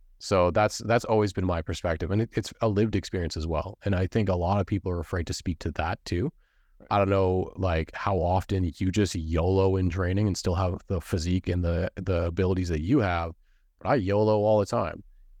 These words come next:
Speaker 1: Anytime we travel for Prescript, I'm like, "Sick, I'm gonna have, like, four or five straight workouts where it's whatever happens to be at the place we're at, and I'm gonna train with people who are there, and we're gonna be fucking around, talking, and I'm, eh, I'll do two hard sets." Okay, it's gonna be so far removed from what I normally do.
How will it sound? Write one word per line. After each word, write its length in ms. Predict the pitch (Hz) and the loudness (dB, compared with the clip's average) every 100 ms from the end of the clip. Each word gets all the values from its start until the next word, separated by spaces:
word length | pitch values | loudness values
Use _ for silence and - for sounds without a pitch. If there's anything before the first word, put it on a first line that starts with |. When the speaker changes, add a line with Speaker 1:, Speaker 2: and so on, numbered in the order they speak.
| - | -6
Speaker 1:
Anytime 520 | 104 123 131 123 120 | 0 2 2 2 2
we 80 | 117 | 2
travel 320 | 117 110 98 | 2 2 0
for 100 | - | -6
Prescript, 480 | - 120 - 80 85 | -4 -2 -2 -4 -2
I'm 80 | |
like, 160 | 85 85 | -2 -2
"Sick, 240 | - 82 | 0 0
I'm 60 | 92 | 0
gonna 120 | 95 | 0
have, 140 | 101 98 | 0 0
like, 140 | 87 | -4
four 340 | - 95 90 | -6 -4 -2
or 60 | 95 | -2
five 320 | - 87 87 | 0 0 -2
straight 240 | - 90 82 | -4 -4 -2
workouts 400 | 85 110 107 - | -2 0 0 0
where 200 | 90 85 | -2 -2
it's 160 | - - - _ - | -4 -12 -20 _ -8
whatever 380 | 87 87 107 107 | -4 0 0 -2
happens 500 | - - - 107 - | -2 -4 0 -2 0
to 100 | 104 | 0
be 160 | 104 | 0
at 100 | 95 | 0
the 60 | 90 | -4
place 340 | - 87 98 | -2 0 0
we're 140 | 107 98 | 0 -2
at, 200 | 131 - _ _ _ | -2 -6 _ _ _
and 140 | - 92 | -4 -2
I'm 60 | |
gonna 140 | 92 80 | 0 -2
train 360 | - 95 101 | -2 -2 0
with 100 | 90 | -2
people 320 | - 101 113 | -4 -2 0
who 140 | 110 113 | 2 2
are 100 | 104 | 2
there, 360 | 78 87 170 - _ _ _ - | 2 -2 -4 -8 _ _ _ -4
and 500 | 95 92 90 87 85 | -2 0 0 0 0
we're 100 | 92 | -2
gonna 120 | 95 | -2
be 60 | 82 | -2
fucking 340 | - 98 127 | -2 0 0
around, 460 | 104 80 92 135 - | 0 -2 -2 -4 -4
talking, 440 | - 92 117 117 | -2 0 0 0
and 120 | 95 | -2
I'm, 80 | 92 | -4
eh, 60 | 143 | -4
I'll 260 | 147 135 120 | -4 -4 -4
do 180 | 104 | -4
two 220 | 101 - 104 | -4 -2 0
hard 200 | 104 - | 0 -2
sets." 160 | - | -8
Okay, 180 | - - | -4 -2
it's 220 | - 208 101 | -2 -4 -2
gonna 120 | 104 | -2
be 40 | |
so 320 | 95 - 110 | -2 0 0
far 320 | 113 - 110 98 | 0 2 2 2
removed 440 | 92 90 87 78 | 0 0 -2 -4
from 160 | - 87 | -6 -4
what 80 | |
I 80 | 87 | -2
normally 340 | 80 82 87 76 | 0 -2 -2 -2
do. 240 | 78 131 | -2 -4